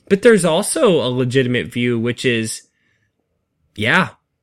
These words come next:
this is a, this, this is tough. People are not gonna look at you the same way. This is a, this is a real handicap, and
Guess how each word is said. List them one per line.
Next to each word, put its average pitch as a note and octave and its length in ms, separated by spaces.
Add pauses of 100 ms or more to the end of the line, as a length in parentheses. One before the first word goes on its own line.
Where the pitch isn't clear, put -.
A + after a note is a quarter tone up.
(260)
this D3 180
is F3+ 160
a, E3+ 160
this, D#3 520
this B2 300
is D#3 140
tough. - 260
People A2 320
are A#2 120
not A#2 200
gonna C#3 180
look B2 280
at - 180
you A#2 80
the A2 80
same A2+ 380
way. A2+ 240
This G#2+ 240
is G#2+ 160
a, G2+ 200
this A2+ 280
is A#2 160
a A2+ 80
real G#2 240
handicap, G2 720
and G#2 240